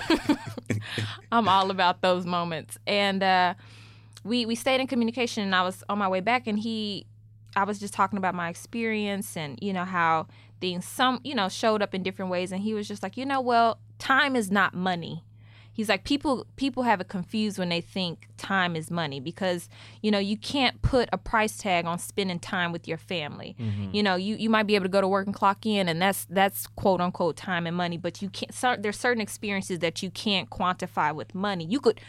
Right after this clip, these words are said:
Speaker 1: you could scratch off a, a lottery card and have money right now, or, you know, something could go down and you could be bankrupt tomorrow." Um, but he said, "Time is life." And when you realize that time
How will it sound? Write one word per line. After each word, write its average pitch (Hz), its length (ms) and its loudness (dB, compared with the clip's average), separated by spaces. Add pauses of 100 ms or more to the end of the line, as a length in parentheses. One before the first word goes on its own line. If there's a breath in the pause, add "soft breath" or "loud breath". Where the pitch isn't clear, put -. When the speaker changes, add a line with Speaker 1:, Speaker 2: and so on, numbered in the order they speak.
(200 loud breath)
Speaker 1:
you 302 80 4
could - 140 0
scratch 240 340 2
off 302 220 4
a, 180 240 0
a - 80 0
lottery 277 420 6
card 180 460 4 (240 loud breath)
and 220 100 8
have 214 160 6
money 240 300 6
right 190 220 4
now, 220 380 4
or, 214 280 6 (100)
you 240 140 4
know, 208 100 6
something 240 320 2
could 214 140 0
go 208 120 6
down 190 200 4
and 180 80 -4
you 190 40 -6
could 190 120 -2
be 175 80 -2
bankrupt 185 440 0
tomorrow." 185 560 2 (560 loud breath)
Um, 202 300 4
but 202 120 0
he 240 100 0
said, 196 400 2 (100)
"Time 220 760 2 (140)
is 185 220 0
life." 165 640 0 (880 loud breath)
And 214 480 4
when 214 300 4
you 262 160 2
realize 202 800 4
that - 280 -4
time 220 640 0